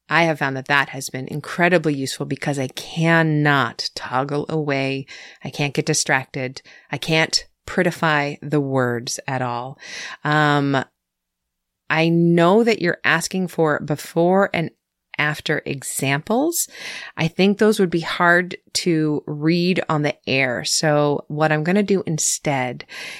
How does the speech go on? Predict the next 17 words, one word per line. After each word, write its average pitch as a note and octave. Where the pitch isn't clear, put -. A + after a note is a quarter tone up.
is D3
if C#3+
you D3+
go F3
to E3
how D#3
do D3+
you D3+
write C#3
dot C3+
net G#3
and C#3
click -
on C#3
this E3
episode, G#3+
um, D3